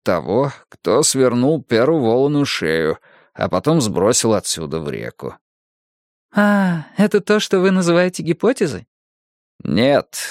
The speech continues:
это то, что мы называем гипотезой. Насчет ужина..."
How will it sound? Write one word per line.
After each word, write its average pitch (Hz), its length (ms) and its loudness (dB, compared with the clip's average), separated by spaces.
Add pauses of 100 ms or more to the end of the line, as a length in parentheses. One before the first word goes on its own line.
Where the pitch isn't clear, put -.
(220)
это - 300 -2
то, 139 220 0
что 123 340 -2
мы 123 480 2 (200)
называем 98 640 -2
гипотезой. 90 800 -6 (500)
Насчет - 580 -4
ужина..." 180 580 2